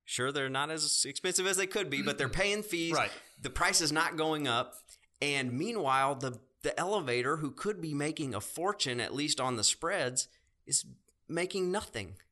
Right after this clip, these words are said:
Speaker 2: It's a
Speaker 1: And
Speaker 2: tragedy. It's the greatest tragedy in grain business
Speaker 1: all
Speaker 2: today.
Speaker 1: the, you know, this is all, all, all the margin and all the money that could be made in agriculture in that area is just e-, evaporating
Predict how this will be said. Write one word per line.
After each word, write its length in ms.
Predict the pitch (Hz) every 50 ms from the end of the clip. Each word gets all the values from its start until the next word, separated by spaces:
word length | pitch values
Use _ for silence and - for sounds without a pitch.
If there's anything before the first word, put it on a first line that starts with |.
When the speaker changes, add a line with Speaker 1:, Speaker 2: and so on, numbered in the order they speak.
| _ _
Speaker 2:
It's 180 | 135 127 -
a 20 | 127
Speaker 1:
And 60 | 113
Speaker 2:
tragedy. 480 | 151 165 151 151 143 131 120 110 107 107
It's 120 | 104 -
the 40 | 131
greatest 340 | 127 135 147 160 151 135 -
tragedy 400 | - 135 123 120 110 113 110 104
in 80 | 104 101
grain 240 | 104 104 101 98
business 200 | 98 104 101 101 101
Speaker 1:
all 180 | 143 160 185
Speaker 2:
today. 200 | 185 208 196 - - -
Speaker 1:
the, 120 | 123 - _ _ _
you 160 | - 175 175
know, 300 | 170 160 147 135 127 - - - - _ _ _
this 280 | - 135 160 160 - -
is 300 | 170 156 131 120 - - - _ _ _ _ - -
all, 140 | 123 - 143
all, 220 | - - 131 - -
all 180 | - 165 180 190
the 80 | 175
margin 520 | 156 147 143 151 165 170 160 151 165 156 151
and 100 | 139 135
all 140 | 127 131 151
the 100 | 143 139
money 280 | 135 135 143 147 147
that 160 | 135 127 123
could 180 | - 147 147 143
be 120 | 139 135
made 300 | 131 131 127 127 123 123 -
in 180 | - 160 165 165
agriculture 880 | - 135 143 156 160 151 - - 113 107 104 - - 110 107 107 110 - - - _ _
in 140 | 123 123 123
that 180 | 127 139 - -
area 480 | 135 139 143 139 123 110 104 101 104 -
is 120 | - 120 104
just 200 | 117 113 - 117
e-, 160 | 117 - - _ _ -
evaporating 840 | 127 117 104 110 110 123 127 - 110 98 98 101 101 101 101 101